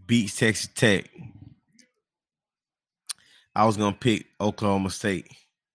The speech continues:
to beat Texas Tech. You got, um,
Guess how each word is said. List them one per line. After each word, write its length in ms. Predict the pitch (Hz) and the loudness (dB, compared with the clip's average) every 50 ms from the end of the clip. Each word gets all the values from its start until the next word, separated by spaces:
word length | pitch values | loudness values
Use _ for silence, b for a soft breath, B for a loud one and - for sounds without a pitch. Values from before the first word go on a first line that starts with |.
| _ _ | _ _
to 80 | - 92 | -18 -14
beat 220 | 92 92 71 - | -12 -12 -12 -8
Texas 320 | - 110 92 85 - - - | -8 -8 -8 -8 -10 -14 -14
Tech. 340 | - - 85 67 - - _ _ _ _ _ _ _ _ _ _ _ _ _ _ _ _ _ _ _ _ _ _ _ _ _ _ _ _ | -12 -10 -10 -10 -12 -16 _ _ _ _ _ _ _ _ _ _ _ _ _ _ _ _ _ _ _ _ _ _ _ _ _ _ _ _
You 160 | 104 107 104 | -8 -6 -4
got, 380 | 101 104 95 92 80 - - - _ _ - | -2 -2 -2 -2 -2 -4 -8 -14 _ _ -8
um, 540 | 92 95 95 90 87 87 82 76 60 - | -6 -4 -4 -4 -6 -6 -8 -10 -10 -14